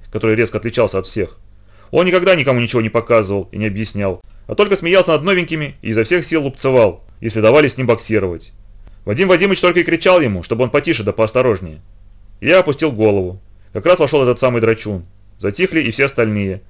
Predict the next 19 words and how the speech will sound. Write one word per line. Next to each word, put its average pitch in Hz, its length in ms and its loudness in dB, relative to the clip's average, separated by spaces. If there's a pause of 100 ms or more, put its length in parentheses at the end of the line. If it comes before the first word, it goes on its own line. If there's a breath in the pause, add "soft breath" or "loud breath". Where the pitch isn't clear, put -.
(460 soft breath)
Стали 185 220 2
с 185 60 -4
подчёркнутым 160 500 -2
вниманием 147 400 0
завязывать 127 380 2
шнурки 113 520 -6
и - 80 -14
сосредоточенно 113 600 0
рыться 127 240 -4
в - 20 -20
чемоданах. 98 580 -4 (920)
"Чего 160 240 4
это 127 160 4
вы 107 80 -2
так?" 98 300 -2 (640)
Останавливаясь, 151 600 2
подозрительно 120 440 -2
спросил 104 280 -4
драчун. 101 500 -6